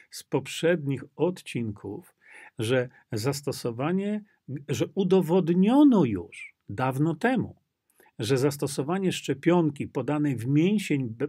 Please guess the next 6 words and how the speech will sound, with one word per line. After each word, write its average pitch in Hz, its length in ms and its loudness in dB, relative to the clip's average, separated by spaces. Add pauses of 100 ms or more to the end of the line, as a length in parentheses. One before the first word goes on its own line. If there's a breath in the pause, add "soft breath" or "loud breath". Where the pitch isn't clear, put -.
b-, 139 260 -4
ramienny, 131 680 -4
tutaj, 120 680 -10 (260)
naramienny, 123 680 -2 (500 loud breath)
y, 123 300 4 (460 soft breath)
zawierającej 143 1080 2